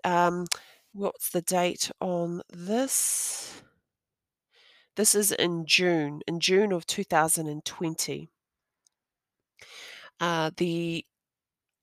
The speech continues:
the other people who obviously we all received a share of the property, but they had dis-, wanted to disagree.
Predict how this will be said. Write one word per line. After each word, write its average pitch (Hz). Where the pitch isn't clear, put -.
the 175
other 202
people 202
who 180
obviously 175
we 180
all 190
received 180
a 170
share 190
of 165
the 170
property, 165
but 156
they 170
had 165
dis-, -
wanted 190
to -
disagree. 190